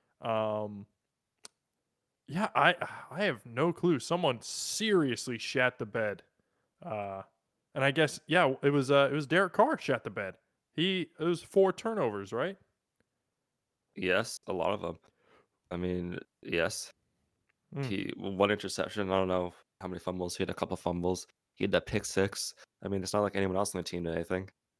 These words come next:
Speaker 2: Josh Jacobs
Speaker 1: Yeah.
Speaker 2: couldn't get anything going.
Speaker 1: I heard they almost had to start Derek Carr's stepbrother,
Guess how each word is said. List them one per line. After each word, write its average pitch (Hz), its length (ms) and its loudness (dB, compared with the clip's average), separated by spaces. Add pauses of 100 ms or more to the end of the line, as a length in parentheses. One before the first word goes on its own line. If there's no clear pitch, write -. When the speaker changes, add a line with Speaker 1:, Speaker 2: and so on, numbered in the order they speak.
(140)
Speaker 2:
Josh 95 240 -2
Jacobs 92 240 -4
Speaker 1:
Yeah. - 40 -6
Speaker 2:
couldn't 87 220 -4
get 90 100 -2
anything 85 260 -6
going. 85 300 -2 (600)
Speaker 1:
I 156 120 -2
heard 180 220 2
they 143 100 2
almost 156 300 0
had 131 140 2
to 120 60 -8
start 131 420 -2
Derek 131 300 -2
Carr's 123 340 0
stepbrother, 113 840 -2